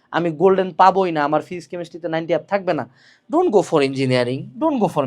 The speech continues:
medical। মেডিকেল কোচিং যারা করতে ঢাকায় আসতে, সেটা waste of time। তুমি তোমার এলাকায় থেকে মেডিকেল কোপায় ভাঁজ করে রেখে দিতে পারবা। মেডিকেলের জন্য কোচিংই লাগে না, তুমি আমাদের একটা কোর্স নাও, বাসায় পাগলের মতো পড়ো। আরে ভাই, রিক্সাওয়ালার মেয়ে, ভ্যানওয়ালার মেয়েরা,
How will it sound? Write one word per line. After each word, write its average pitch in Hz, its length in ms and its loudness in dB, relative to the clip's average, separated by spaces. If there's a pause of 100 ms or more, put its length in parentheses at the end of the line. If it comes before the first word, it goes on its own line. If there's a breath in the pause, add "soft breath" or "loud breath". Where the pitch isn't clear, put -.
medical। 123 380 -2 (300 soft breath)
মেডিকেল 277 340 2
কোচিং 254 260 -2
যারা 247 160 6
করতে 226 240 -4
ঢাকায় 185 300 2
আসতে, 196 180 -4
সেটা - 180 -6
waste 220 320 -2
of 202 80 -10 (100)
time। 190 280 0 (360)
তুমি 240 140 -6
তোমার 233 220 0
এলাকায় 262 300 4
থেকে 220 180 -2
মেডিকেল 208 480 -2
কোপায় 240 300 2
ভাঁজ 180 280 -8
করে 196 140 -2
রেখে 147 160 2
দিতে 127 200 -6
পারবা। 104 220 -8 (320)
মেডিকেলের 233 400 0
জন্য 190 180 -6
কোচিংই 247 360 -4
লাগে 127 240 -2
না, 107 200 -14
তুমি 214 140 -6
আমাদের 226 320 4
একটা 233 200 0
কোর্স 214 320 -2
নাও, 226 200 0 (260 soft breath)
বাসায় 190 260 2
পাগলের 190 320 2
মতো 190 180 -6
পড়ো। 196 180 0
আরে 226 140 4
ভাই, 247 160 4 (280 soft breath)
রিক্সাওয়ালার 240 560 4
মেয়ে, 208 140 2
ভ্যানওয়ালার 208 500 2
মেয়েরা, 190 360 2